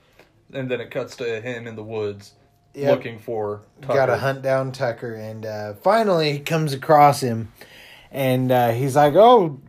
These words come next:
Speaker 1: De-, Del-, Tucker's, like, going, he's like, "No, it's a trap.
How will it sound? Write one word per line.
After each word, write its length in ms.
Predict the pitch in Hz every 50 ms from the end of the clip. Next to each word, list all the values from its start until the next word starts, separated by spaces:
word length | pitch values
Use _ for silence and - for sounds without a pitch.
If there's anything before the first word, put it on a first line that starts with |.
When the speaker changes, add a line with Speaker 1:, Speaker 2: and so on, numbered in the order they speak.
| 135 135
Speaker 1:
De-, 220 | 131 156 156 - 135
Del-, 260 | 143 156 156 160 156
Tucker's, 480 | 151 139 - 165 160 151 165 151 139
like, 340 | 147 143 123 - - - 123 -
going, 260 | 135 127 131 120 -
he's 140 | 127 127 135
like, 140 | 139 139 147
"No, 220 | 170 180 180 160
it's 140 | 151 147 -
a 40 | 156
trap. 460 | - - 202 190 185 165 - - -